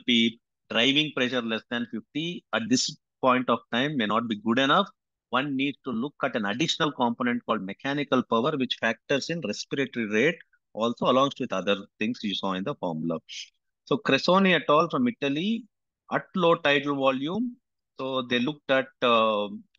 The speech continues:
and with a high respiratory rate, where there was a mechanical power of more than twelve joules per minute in pics caused, uh, vili,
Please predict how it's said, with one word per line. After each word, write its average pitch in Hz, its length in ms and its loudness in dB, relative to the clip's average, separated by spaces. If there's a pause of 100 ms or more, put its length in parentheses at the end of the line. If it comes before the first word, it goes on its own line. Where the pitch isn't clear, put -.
(200)
and 120 240 -2
with 123 160 -4
a 117 260 0
high 147 260 0
respiratory 117 640 -4
rate, 139 320 0 (440)
where 139 320 2 (360)
there 117 160 -2
was 120 140 0
a 110 40 -4
mechanical 127 600 -4
power 123 160 2
of 123 160 2
more 113 220 -4
than 131 240 -2 (100)
twelve 147 240 2 (160)
joules 127 220 0 (100)
per 117 100 -2
minute 110 260 -4
in 107 120 -4 (120)
pics - 360 -4 (360)
caused, 131 360 -2 (480)
uh, 95 240 -8
vili, 95 300 -4